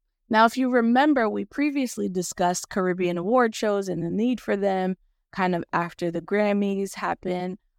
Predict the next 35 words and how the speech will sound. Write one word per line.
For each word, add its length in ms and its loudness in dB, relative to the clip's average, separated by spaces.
Um, 240 -2
so 160 -2
this 160 -2
is 140 0
really 240 2
coming 400 0
as 160 0
a 80 -2
full 260 -8
circle 360 -8
moment. 460 -4
I 100 0
did 200 0
mention 360 -6
that 180 -6
this 180 -10
award 320 -6
show 160 -2
was 220 -4
happening 560 2
later 260 0
in 140 0
the 100 -2
year 500 0
and, 480 0
um, 400 -2
really 400 2
talked 300 -4
about 300 -2
the 140 -4
importance 640 -4
of 180 -2
us 260 0
recognizing 680 -4
our 200 -4